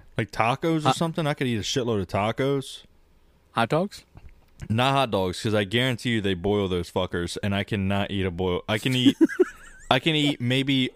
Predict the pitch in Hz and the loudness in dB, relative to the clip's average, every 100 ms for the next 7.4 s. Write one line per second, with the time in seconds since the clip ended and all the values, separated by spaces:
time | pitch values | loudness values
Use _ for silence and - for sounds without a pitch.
0 | - - - 104 110 127 127 113 107 107 | -10 -8 -4 0 2 2 2 2 2 0
1 | - 110 107 98 95 95 90 82 76 - | 2 2 2 2 0 0 -2 -4 -6 -10
2 | - - - - - 95 85 - - - | -14 -14 -20 -20 0 2 2 -6 -20 -2
3 | 104 101 107 92 - - - - - - | 0 2 2 2 0 -4 -6 -10 -20 -20
4 | - 165 143 139 139 139 135 135 143 120 | -2 2 4 4 4 4 6 6 6 4
5 | 110 - 143 156 147 - _ - - - | 4 2 6 8 8 4 _ -18 -18 -18
6 | - - 156 151 156 165 160 156 - - | -20 -16 -2 4 8 10 10 8 6 -8
7 | - - 180 | -2 2 6